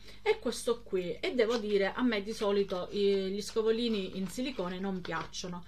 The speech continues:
Questo è il mascara ed è bellissimo, qui ha uno specchio, quindi quando mettete il mascara vi potete anche specchiare, ma devo dire che questo, anche se in silicone, mi ha dato l'effetto voluto,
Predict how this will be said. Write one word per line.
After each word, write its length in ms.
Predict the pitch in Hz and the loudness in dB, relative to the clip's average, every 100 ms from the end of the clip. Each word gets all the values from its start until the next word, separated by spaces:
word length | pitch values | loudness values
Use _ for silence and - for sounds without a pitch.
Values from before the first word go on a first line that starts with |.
| - - | -16 -4
Questo 500 | - 370 - - 370 | 0 0 0 -2 -2
è 100 | - | 0
il 180 | 190 190 | 0 0
mascara 720 | 190 185 - - 170 165 175 | -4 -6 -8 -8 -6 -4 -4
ed 80 | 185 | -2
è 100 | 170 | -4
bellissimo, 640 | 165 180 165 165 - 170 - | -4 -6 -6 -10 -10 -10 -8
qui 180 | - 180 | -4 -4
ha 80 | |
uno 180 | 165 170 | -4 -8
specchio, 480 | 175 - 160 - 165 | -12 -12 -12 -10 -12
quindi 240 | 175 175 | -8 -8
quando 240 | 165 196 180 | -8 -8 -8
mettete 300 | 170 185 196 | -8 -10 -8
il 60 | |
mascara 300 | 220 - 160 | -10 -10 -12
vi 60 | 165 | -10
potete 220 | 175 175 | -10 -10
anche 160 | 160 165 | -12 -14
specchiare, 720 | - 156 - 151 156 190 233 - - - - - | -14 -16 -14 -14 -12 -10 -10 -12 -16 -16 -10 -2
ma 120 | 320 | 4
devo 200 | 220 277 | 6 4
dire 340 | 214 208 208 | 2 4 4
che 240 | 202 196 - | 2 -4 -4
questo, 580 | 254 226 - - 185 175 - | 0 0 -2 -6 -6 -6 -4
anche 280 | 220 214 | -2 -2
se 140 | 185 214 | -4 -2
in 120 | 196 | -2
silicone, 720 | - 294 370 190 180 185 202 - - - - | -2 0 0 0 0 -2 -6 -8 -14 -14 -8
mi 100 | 330 | 0
ha 60 | 392 | 0
dato 480 | 233 202 180 185 208 | 4 4 4 2 0
l'effetto 760 | 320 - 180 175 - 208 - | -2 -4 -8 -8 -4 -4 -2
voluto, 880 | 196 185 147 151 - 196 208 202 | -2 -2 -4 -10 -4 -2 -2 -6